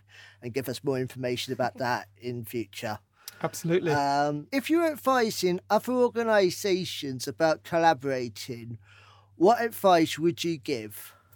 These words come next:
Speaker 2: Mm.
Speaker 3: I think that's a really good
Speaker 2: Yeah,
Speaker 3: question
Speaker 2: it is a
Speaker 3: from
Speaker 2: really good
Speaker 3: both
Speaker 2: question.
Speaker 3: directions, from
Speaker 2: Yeah.
Speaker 3: a, from a university and an organisation. Um,
Speaker 2: Which I
Speaker 3: Melissa,
Speaker 2: Yeah. <laughs> Go
Speaker 3: we,
Speaker 2: first.
Speaker 3: we were looking at each other deciding who was gonna go
Speaker 2: <laughs> Who's
Speaker 3: first.
Speaker 2: gonna go first?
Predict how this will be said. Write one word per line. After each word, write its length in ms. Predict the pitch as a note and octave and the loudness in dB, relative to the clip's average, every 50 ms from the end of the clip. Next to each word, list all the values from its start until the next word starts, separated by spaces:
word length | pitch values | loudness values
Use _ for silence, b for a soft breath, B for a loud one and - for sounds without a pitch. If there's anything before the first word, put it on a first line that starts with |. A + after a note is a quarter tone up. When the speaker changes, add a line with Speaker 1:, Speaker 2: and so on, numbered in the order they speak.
| b b b b b - - | b b b b b -14 -10
Speaker 2:
Mm. 580 | G3+ G3+ A#3 C4+ C4 F#3+ E3+ E3 E3+ F3+ F3 E3+ - - - | -10 -8 -6 -4 -4 -4 -4 -6 -8 -10 -10 -12 -12 -6 -2
Speaker 3:
I 60 | E3 | 2
think 160 | F3 F#3 F#3 | 4 6 6
that's 180 | E3+ D3 - - | 4 4 0 0
a 20 | |
really 220 | D3 D3+ D3 C#3+ C3+ | -2 0 0 0 0
good 180 | - D3+ C#3 - - - - - | 0 -2 -4 -6 -10 -14 -4 2
Speaker 2:
Yeah, 80 | F4+ F#4+ | 6 6
Speaker 3:
question 340 | F#3 F3+ - - - B3+ | 6 6 6 4 2 4
Speaker 2:
it 60 | - - | 4 2
is 40 | A3 | 0
a 40 | A#3 | 0
Speaker 3:
from 120 | F#3 E3 | 2 2
Speaker 2:
really 100 | D#3 - F#3 | 2 0 0
good 80 | F#3+ | 2
Speaker 3:
both 220 | F3+ E3 D#3+ - - | 4 4 4 4 2
Speaker 2:
question. 200 | - F3+ - D#3 | -2 0 2 4
Speaker 3:
directions, 420 | D#3+ E3+ - - - G3 A3 A3+ | 4 4 2 0 2 2 2 2
from 160 | - - D#3 | 2 0 0
Speaker 2:
Yeah. 140 | D3 D3 D3+ - | 0 0 -2 -4
Speaker 3:
a, 40 | |
from 260 | - - - - D3+ D3 | -6 -8 -6 -4 -2 -2
a 140 | C#3+ C#3 - - - - - - - - | -2 -2 -4 -8 -16 -20 -20 -14 -6 -4
university 520 | G#3 E3+ D#3+ C#3+ D#3 D3+ C#3+ - - - | 0 0 2 4 2 2 2 0 -2 -2
and 120 | D3+ D3+ | 0 0
an 100 | D3+ D3 D3+ | 2 2 0
organisation. 720 | D3+ C#3+ C#3 D3+ C#3+ C3+ D3+ D3 D3 - - - A#3 A#3 - B B B B B B B B - - | 0 0 0 -2 -2 0 0 0 0 0 2 2 2 2 0 B B B B B B B B -20 -8
Um, 420 | - B3 F3 E3 D#3+ D3+ D3+ D3+ - - - - - - - - - - - - - - - | -4 0 0 2 2 0 -2 -4 -6 -8 -14 -20 -20 -20 -20 -20 -20 -20 -20 -20 -20 -16 -4
Speaker 2:
Which 120 | - - F3 | 0 4 8
I 20 | |
Speaker 3:
Melissa, 320 | F3 F#3+ F#3 - - F3 A3+ | 8 8 8 6 6 6 8
Speaker 2:
Yeah. 140 | B3 B3+ - | 10 10 10
<laughs> 580 | - E4 - - A4+ - - F4+ F4 F#4+ F#4 - | 10 10 12 12 12 12 12 12 12 12 12 12
Go 240 | B3 B3 A#3+ C#4 | 12 12 12 12
Speaker 3:
we, 60 | G3+ F3+ | 12 12
Speaker 2:
first. 300 | A#3 A3+ B3+ - - F#3 | 12 12 12 12 12 12
Speaker 3:
we 120 | G3+ F#3 | 12 12
were 80 | F#3+ G3 | 12 12
looking 220 | A#3 A#3 - G3+ | 12 12 12 12
at 100 | G3 F3+ | 10 10
each 120 | E3+ - | 10 10
other 240 | G#3 G3 F3+ - G#4 | 10 12 12 12 12
deciding 340 | - - C4 G3 F#3 E3 - | 12 12 12 12 12 12 12
who 120 | - B3 G#3+ | 12 12 12
was 140 | G#3 F#3+ - | 12 12 12
gonna 140 | G3+ F3 | 8 8
go 100 | D#3 F3+ | 8 8
Speaker 2:
<laughs> 40 | F3 | 8
Who's 60 | D#3 | 8
Speaker 3:
first. 340 | - G3 F#3 E3 D#3+ G3 A#3 | 10 10 10 12 12 12 12
Speaker 2:
gonna 140 | - D4 C#4+ | 12 12 12
go 140 | C4 C4 C#4+ | 12 12 10
first? 480 | B3 B3 G#3 G3 G3+ F#3+ G3+ - - | 10 8 6 6 4 2 -4 -8 -12